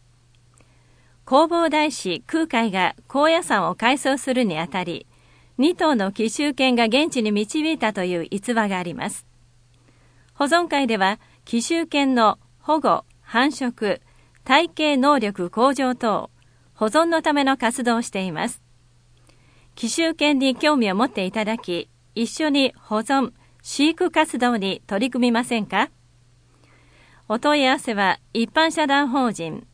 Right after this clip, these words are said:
天然記念物、紀州犬保存会、電話、零七三四二六の五零零一、または、公益社団法人、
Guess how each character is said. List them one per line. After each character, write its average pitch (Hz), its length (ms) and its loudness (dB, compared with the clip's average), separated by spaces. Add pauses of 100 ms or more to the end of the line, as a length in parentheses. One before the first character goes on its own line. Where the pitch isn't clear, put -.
(140)
天 302 220 2
然 311 200 2
記 294 140 0
念 269 200 2
物、 180 460 -6
紀 226 140 -4
州 311 240 -2
犬 262 220 2
保 254 80 0
存 233 280 -2
会、 165 280 -6 (520)
電 233 240 2
話、 202 240 2 (220)
零 285 240 2
七 247 260 0
三 190 360 -4 (120)
四 277 320 2
二 302 220 0
六 247 260 -4
の 196 340 0
五 233 220 2
零 254 220 2
零 196 220 -4
一、 190 360 -8 (600)
ま 240 140 2
た 262 120 2
は、 202 220 -2 (280)
公 294 180 4
益 311 260 0
社 277 140 2
団 262 200 2
法 233 240 0
人、 170 320 -10